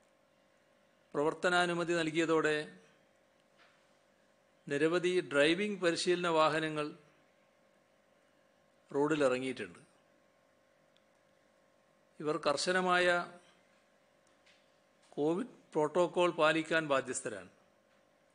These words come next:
ഇത്തരം വാഹനങ്ങളിൽ വിദ്യാർത്ഥികളും പഠിക്കുന്ന, പഠിപ്പിക്കുന്നയാളും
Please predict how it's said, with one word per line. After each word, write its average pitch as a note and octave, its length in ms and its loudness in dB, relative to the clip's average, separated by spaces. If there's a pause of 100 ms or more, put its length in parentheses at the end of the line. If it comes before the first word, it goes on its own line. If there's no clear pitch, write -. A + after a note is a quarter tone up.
(1400)
ഇത്തരം F3 320 2
വാഹനങ്ങളിൽ E3+ 840 2 (1600)
വിദ്യാർത്ഥികളും F3 880 0
പഠിക്കുന്ന, E3+ 520 -2
പഠിപ്പിക്കുന്നയാളും D3+ 920 -2